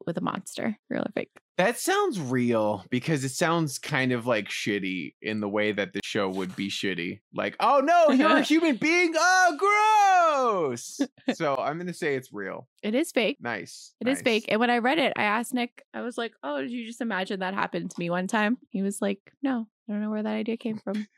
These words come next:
Speaker 1: but not true."
Speaker 2: Not
Speaker 1: I
Speaker 2: even
Speaker 1: was a little
Speaker 2: based in real
Speaker 1: offended.
Speaker 2: life. <laughs>
Speaker 1: Not even based in real life. Okay, last one.
Speaker 2: Okay.
Speaker 1: Charlotte, who is no longer married to Trey, meets a Jewish man named Harry.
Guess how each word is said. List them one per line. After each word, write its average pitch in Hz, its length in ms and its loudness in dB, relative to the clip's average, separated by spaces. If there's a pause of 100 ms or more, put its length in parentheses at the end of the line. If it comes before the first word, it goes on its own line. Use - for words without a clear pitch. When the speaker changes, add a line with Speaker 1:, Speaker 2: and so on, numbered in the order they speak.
(140)
Speaker 1:
but 190 140 -4
not 196 180 -4
true." 220 240 -6
Speaker 2:
Not 160 140 0
Speaker 1:
I 202 60 2
Speaker 2:
even 285 100 4
Speaker 1:
was 381 120 2
a 415 40 2
little 370 260 4
Speaker 2:
based - 20 -4
in 392 60 0
real 392 80 2
Speaker 1:
offended. 220 120 2
Speaker 2:
life. 143 260 -4 (600)
<laughs> - 80 -6
Speaker 1:
Not 247 140 0
even 285 220 0
based 247 240 0
in 254 80 -2
real 254 140 0
life. 233 300 0
Okay, 214 360 0
last 226 220 2
one. 170 200 0 (220)
Speaker 2:
Okay. 123 180 -2 (120)
Speaker 1:
Charlotte, 277 600 4 (260)
who 254 100 4
is 240 120 4
no 233 220 6
longer 240 360 2
married 208 340 2
to 285 100 -4
Trey, 190 360 0 (380)
meets 220 220 -2
a 220 80 2
Jewish 226 360 2
man 190 220 2
named 185 300 -2
Harry. 160 420 0